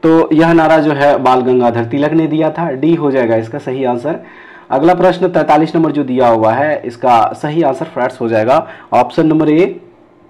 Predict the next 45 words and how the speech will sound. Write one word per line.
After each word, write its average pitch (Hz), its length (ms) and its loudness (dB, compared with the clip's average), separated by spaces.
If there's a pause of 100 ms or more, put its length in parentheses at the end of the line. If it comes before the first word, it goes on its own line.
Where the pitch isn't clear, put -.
(760)
आइए 135 180 4
अब 147 100 2
देखते 143 240 0
हैं 156 80 2
अगला 139 260 2
प्रश्न, 185 380 -2
इसमें 175 360 2
है 143 200 4
कि 151 140 0
भारत 135 300 0
के 160 80 0
संविधान 147 380 2
की - 100 -2
प्रस्तावना 143 500 2
की 139 140 -4
भाषा 117 340 0
पर 117 160 -2
किस 190 200 -4
देश 151 240 -2
की 151 120 -6
संविधान 127 480 0
की 131 80 -2
प्रस्तावना 110 520 -2
का 101 140 -8
प्रभाव 104 500 -2
है? 151 140 2 (640)
तो 156 380 4
सही 180 240 4
आंसर 175 260 4
इसका 170 200 0
हो 156 100 -2
जाएगा 156 260 2
ऑस्ट्रेलिया, 120 760 0
ठीक 175 180 -4
है, 143 100 0
ऑस्ट्रेलिया, 117 460 -2
ऑप्शन 113 280 -2
नंबर 143 200 0
क्या 147 140 -2
होगा? 147 200 0
बी 139 160 -4
हो 151 120 -2
जाएगा 147 260 0
राइट 147 240 2
आंसर। 151 300 0